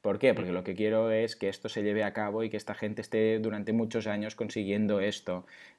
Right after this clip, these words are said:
Speaker 1: ¿de acuerdo? Porque, porque sí, porque quien tenga, eh, la suerte de no, de no necesitar esto, pues, eh, y, y los que, y los que tengan la mala suerte, pues, de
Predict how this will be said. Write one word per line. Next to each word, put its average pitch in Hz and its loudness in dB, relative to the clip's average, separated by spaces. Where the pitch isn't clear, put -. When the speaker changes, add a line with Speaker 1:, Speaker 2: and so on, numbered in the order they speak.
Speaker 1:
¿de 85 -4
acuerdo? 92 4
Porque, 90 4
porque 87 -2
sí, 90 0
porque 85 -4
quien 92 2
tenga, 101 6
eh, - -6
la 120 6
suerte 131 10
de 117 6
no, 113 2
de 107 2
no 110 2
necesitar 120 4
esto, 127 4
pues, 107 6
eh, 101 0
y, 113 6
y 117 8
los 107 6
que, 98 4
y 101 -2
los 98 -2
que 98 0
tengan 110 2
la 104 2
mala 107 -2
suerte, 104 2
pues, 98 -2
de 98 2